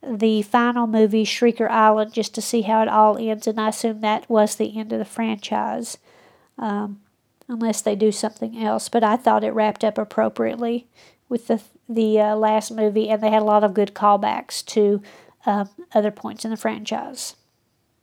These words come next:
Now, the recipe this week, I know you think we're probably gonna talk about eating worms, and we are, but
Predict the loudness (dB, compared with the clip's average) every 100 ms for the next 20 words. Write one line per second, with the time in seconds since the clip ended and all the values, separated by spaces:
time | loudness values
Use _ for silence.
0 | _ _ _ _ _ _ _ _ _ _
1 | _ 2 4 8 6 6 0 2 2 0
2 | 0 2 2 -2 -12 _ _ _ _ _
3 | _ _ _ _ _ -10 -6 0 2 4
4 | 4 2 0 0 0 2 2 2 0 -4
5 | 0 0 2 2 2 0 2 4 4 2
6 | -2 -6 -10 -20 -20 _ _ _ _ _
7 | _ -6 2 6 8 8 4 0 0 6
8 | 6 6